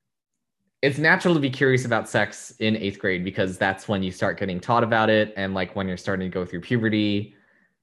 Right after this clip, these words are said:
So your, like, hormones are changing and such. So it made, only a show like Degrassi could pull a plot like this off. Like, no, a Disney Channel show would not do something like this, you know?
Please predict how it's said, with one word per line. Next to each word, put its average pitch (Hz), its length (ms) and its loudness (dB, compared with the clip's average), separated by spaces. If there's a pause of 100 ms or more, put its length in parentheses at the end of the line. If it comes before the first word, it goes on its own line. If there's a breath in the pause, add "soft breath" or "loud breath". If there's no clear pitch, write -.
(480)
So - 180 -4
your, 98 240 0
like, 87 200 -2
hormones 107 680 2
are 101 80 2
changing 101 540 -2
and 98 100 -4
such. - 540 -4 (1040)
So 120 260 4
it 120 80 2
made, 135 360 2 (140)
only 175 260 6
a 170 40 6
show 170 200 6
like 135 140 6
Degrassi 107 480 0
could 92 200 -6
pull 85 380 -6 (480)
a 101 80 -4
plot - 360 -6
like 87 140 -8
this 85 160 -6
off. - 260 -10
Like, 107 200 0
no, 123 280 4
a 123 80 4
Disney 123 240 2
Channel 117 260 0
show 110 160 0
would 95 120 0
not 90 460 -6
do 101 120 -8
something 82 280 -10
like - 140 -14
this, - 240 -14
you 85 60 -8
know? 60 220 -14